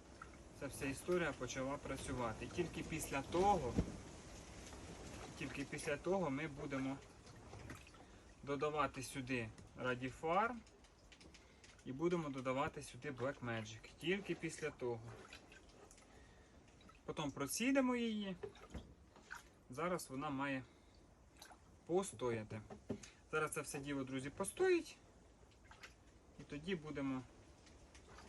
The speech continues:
буду показувати вам все далі. Все, друзі, триходерма настоялась. Тепер я її проціжую,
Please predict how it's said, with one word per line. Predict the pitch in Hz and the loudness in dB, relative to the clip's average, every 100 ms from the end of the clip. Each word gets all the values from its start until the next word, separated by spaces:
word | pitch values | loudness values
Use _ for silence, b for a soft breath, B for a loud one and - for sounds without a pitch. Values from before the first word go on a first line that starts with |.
| - | -10
буду | 135 | -8
показувати | 135 - 160 156 143 127 123 | -6 -2 0 0 0 0 -2
вам | 127 131 | -2 -2
все | - 131 | -2 -2
далі. | 113 104 104 - - - - - - - - - - - - - - | 0 0 0 -2 -4 -10 -12 -8 -6 -6 -6 -6 -6 -4 -4 -2 -2
Все, | - 240 214 | 4 8 10
друзі, | 208 185 190 | 12 10 10
триходерма | 214 208 214 247 254 247 | 8 8 10 10 10 10
настоялась. | 233 - - 202 208 254 277 - - - - - - - - - - - - | 8 8 10 12 12 12 10 4 -4 -8 -8 -10 -10 -10 -10 -10 -10 -10 -4
Тепер | 180 202 226 | 2 8 10
я | 208 | 10
її | 196 185 | 10 8
проціжую, | 175 226 240 - 196 180 208 262 | 6 6 4 6 6 8 8 6